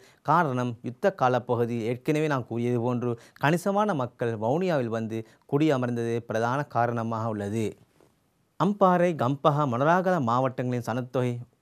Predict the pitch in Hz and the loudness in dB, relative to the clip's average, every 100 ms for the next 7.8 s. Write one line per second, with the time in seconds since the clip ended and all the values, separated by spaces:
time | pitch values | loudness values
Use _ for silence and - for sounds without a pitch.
0 | _ 131 170 160 117 123 127 117 120 117 | _ 0 0 2 -2 -2 -4 -2 -2 -2
1 | 113 120 117 113 110 107 107 107 110 117 | -4 -4 -4 -4 -6 -6 -6 -4 -4 -4
2 | 131 135 127 123 107 117 123 113 110 107 | -4 -2 -2 -4 -4 -2 0 -2 -4 -4
3 | 120 110 135 123 117 117 120 117 123 165 | -4 -2 -2 0 -2 -4 -4 -2 -2 -6
4 | _ - 123 117 135 117 113 110 104 98 | _ -10 -6 -2 -2 -2 -6 -6 -8 -6
5 | 104 101 - - - 151 202 208 196 190 | -6 -8 -10 -20 -8 4 6 6 2 0
6 | 139 151 160 160 143 123 123 135 123 139 | 0 0 0 0 2 0 -2 -4 -2 0
7 | 196 185 117 120 117 127 120 117 | 2 0 0 0 0 -2 -2 -2